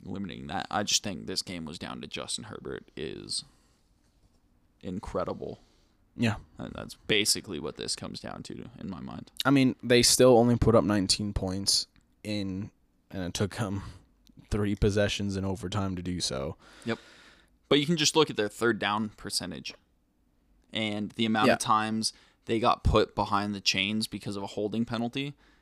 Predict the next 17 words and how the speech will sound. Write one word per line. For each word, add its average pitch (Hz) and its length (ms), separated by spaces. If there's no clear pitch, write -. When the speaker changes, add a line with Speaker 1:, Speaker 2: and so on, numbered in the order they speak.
Speaker 1:
It 117 140
didn't 113 220
matter 107 280
because 104 380
Justin 101 340
Herbert 101 320
would 101 220
throw 98 520
for 98 480
fifteen, 104 420
sixteen 98 420
yards 92 440
on 95 140
a 87 300
first 110 300
and 107 120
twenty, 104 500